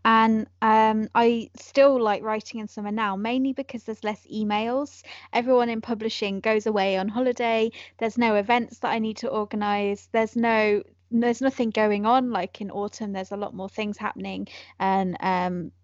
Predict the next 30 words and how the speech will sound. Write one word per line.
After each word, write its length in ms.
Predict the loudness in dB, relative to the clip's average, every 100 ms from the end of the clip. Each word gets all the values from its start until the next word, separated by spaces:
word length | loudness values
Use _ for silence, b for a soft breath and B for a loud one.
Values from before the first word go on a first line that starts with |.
| _ _ -4
like, 340 | -4 -4 -8
parties 600 | 0 2 2 -2 -8 -4
and 120 | -6
stuff. 440 | -6 -4 -4 -4 -10 B B
This 200 | 0 0
time 260 | 2 2 2
of 100 | 0
year, 380 | 0 0 0 -2
people 360 | -8 -12 -8 -4
are 300 | -2 -2 -4 -4
usually 480 | 0 0 2 2
away 260 | 4 4 4
on 80 | 2
holiday. 640 | -2 -6 -6 -6 -6 -6 B B B
It 120 | -4
is 120 | -2 -2
a 60 |
very 300 | 2 4 4
peaceful 480 | 2 -2 -4 -4 -10
time 380 | -6 -4 -4 -4
where 140 | -2
I 100 | -4
can 180 | -4 -8
just 220 | -8 -8
write 300 | -2 0 0 2
all 180 | 0 2
day 260 | 0 0
without 260 | 0 -2 -4
having 200 | -6
to 120 | -10